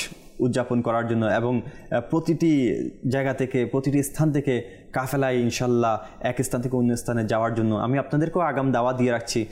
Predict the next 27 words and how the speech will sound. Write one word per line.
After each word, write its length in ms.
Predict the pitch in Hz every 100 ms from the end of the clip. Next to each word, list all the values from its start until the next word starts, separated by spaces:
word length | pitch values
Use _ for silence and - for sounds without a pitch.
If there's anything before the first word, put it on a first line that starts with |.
| - -
যারা 200 | 113 113
আমাদেরকে 520 | 117 117 131 123 - - -
স্যাটেলাইটের 480 | 143 180 185 165
মাধ্যমে 300 | 143 123 120
দেখছেন, 360 | 113 110 117 110
যা, 140 | 113 -
যে 100 | 117
সকল 220 | 120 143
মা 200 | 123 123
বোনরা 240 | 151 175 156
আমাদেরকে 300 | 139 131 131
দেখছেন, 360 | 113 - 117 104 - -
আপনারা 440 | - 117 139 143 143 -
তো 100 | 151
নেকি 300 | 127 123 185
করতে 280 | 143 135
চান, 260 | 120 113 104 - - -
তো 80 | 117
আপনাদের 420 | 113 123 117 123 117 - - -
বাবা, 420 | 110 120 123 120
আহ, 640 | 110 - - - 120 113 92
স্বামী 420 | 90 131 131 127
যারা 280 | 113 160 190
আছেন, 340 | - 143 127 - -
ছেলে, 280 | - 127 120
সন্তান, 380 | - 123 123 117
ভাই, 220 | 113